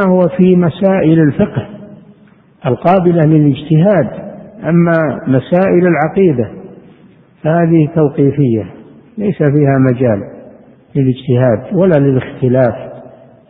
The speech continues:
وإنما العقيدة مبنية على الكتاب والسنة، ولا فيها اجتهاد واختلاف بين السلف وأتباعهم،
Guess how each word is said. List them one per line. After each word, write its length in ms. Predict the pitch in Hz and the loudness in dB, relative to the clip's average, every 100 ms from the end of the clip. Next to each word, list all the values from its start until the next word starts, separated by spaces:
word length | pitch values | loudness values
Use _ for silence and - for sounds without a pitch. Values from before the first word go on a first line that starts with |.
| _ _ _ - | _ _ _ -6
وإنما 540 | 151 151 160 147 156 | 0 2 4 2 2
العقيدة 480 | 160 127 135 175 202 175 | 0 -2 0 0 2 2
مبنية 580 | 175 143 139 170 190 160 | 2 2 2 2 2 2
على 520 | 156 156 160 226 180 | 0 0 -2 -2 -4
الكتاب 500 | 143 156 - 165 139 | -4 -4 -2 0 0
والسنة، 480 | 151 - 139 120 101 - - - - - _ _ _ _ _ _ _ _ | -2 -2 -4 -4 -6 -14 -20 -20 -20 -20 _ _ _ _ _ _ _ _
ولا 280 | 165 185 135 | -2 0 2
فيها 180 | 165 143 | 2 2
اجتهاد 640 | 127 - 139 135 139 120 | 0 -2 0 2 0 0
واختلاف 580 | 117 - - 123 123 110 - - - - - _ _ _ _ _ _ _ _ _ _ _ _ - | -2 -4 -4 0 0 -2 -10 -20 -20 -20 -20 _ _ _ _ _ _ _ _ _ _ _ _ -4
بين 240 | 131 135 | 0 0
السلف 480 | 131 - 151 139 127 - - - - - - _ - | 0 -2 0 0 0 -6 -16 -20 -20 -20 -20 _ -6
وأتباعهم، 880 | 127 135 135 139 139 123 113 110 | -2 0 -2 -2 0 0 0 -2